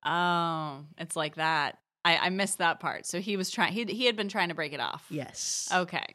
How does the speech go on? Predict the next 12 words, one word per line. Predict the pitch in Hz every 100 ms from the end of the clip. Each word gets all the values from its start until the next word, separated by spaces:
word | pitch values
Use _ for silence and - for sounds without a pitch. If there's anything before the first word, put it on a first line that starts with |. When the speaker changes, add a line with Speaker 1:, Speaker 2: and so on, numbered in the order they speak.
| _
Speaker 1:
He's | _ 190 180
like, | 175 156 170
"Di-, | 180 165 -
Diane, | 175 165 156 143
sweetie, | - 170 160 123 151 - -
this | 160 175
is, | 156 160
uh, | 147 143 147 - _ _ _
it's | 170 175
not, | 185 165 147 - _
it's | 165 -
not | 180 156 -